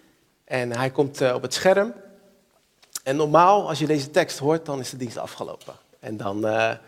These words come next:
gaat de koffie beginnen enzovoort. Maar nu gaan we nog even door. En, eh, deze bekende tekst natuurlijk, de genade van de Heer Jezus Christus,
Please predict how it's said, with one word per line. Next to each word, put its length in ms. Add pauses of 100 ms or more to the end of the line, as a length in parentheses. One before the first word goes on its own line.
(420)
gaat 180
de 60
koffie 300
beginnen 520
enzovoort. 640 (480)
Maar 120
nu 140
gaan 160
we 60
nog 100
even 280
door. 340 (480)
En, 400
eh, 400
deze 360
bekende 420
tekst 280
natuurlijk, 360
de 60
genade 540
van 160
de 60
Heer 100
Jezus 360
Christus, 680